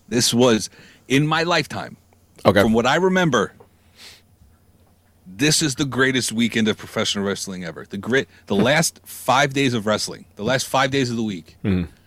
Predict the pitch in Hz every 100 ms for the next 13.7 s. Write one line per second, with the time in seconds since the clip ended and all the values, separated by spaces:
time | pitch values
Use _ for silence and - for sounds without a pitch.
0 | _ _ _ _ - 120 110 107 120 107
1 | - 123 120 107 113 107 113 135 135 127
2 | - - _ _ _ - _ - - 131
3 | 139 135 131 - 117 110 113 107 92 92
4 | 92 - 76 80 - 247 247 127 85 143
5 | - 80 - 135 80 - - - - 101
6 | 104 117 285 240 82 - - - _ _
7 | - _ _ _ _ - 123 104 - 135
8 | - - 95 76 _ _ - 107 117 107
9 | 120 120 - 156 160 156 139 131 113 -
10 | _ _ _ - 131 147 170 170 - _
11 | - - 143 139 135 139 120 - 123 120
12 | 117 - 110 101 90 - 92 85 - 101
13 | 95 95 - 95 98 85 -